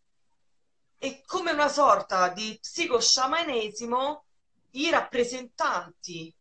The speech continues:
di, in quel momento della famiglia riusciranno a muoversi e a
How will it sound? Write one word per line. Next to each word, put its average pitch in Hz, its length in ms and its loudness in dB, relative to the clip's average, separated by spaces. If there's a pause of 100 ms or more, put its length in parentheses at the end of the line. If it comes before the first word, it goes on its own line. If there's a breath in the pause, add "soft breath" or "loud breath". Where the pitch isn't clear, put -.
(400)
di, 214 280 -6
in 202 120 -6
quel 285 240 2
momento 240 460 0
della 226 180 -2
famiglia 208 760 0 (400)
riusciranno 233 840 2
a 196 60 4
muoversi 202 920 2
e - 240 4
a 220 300 2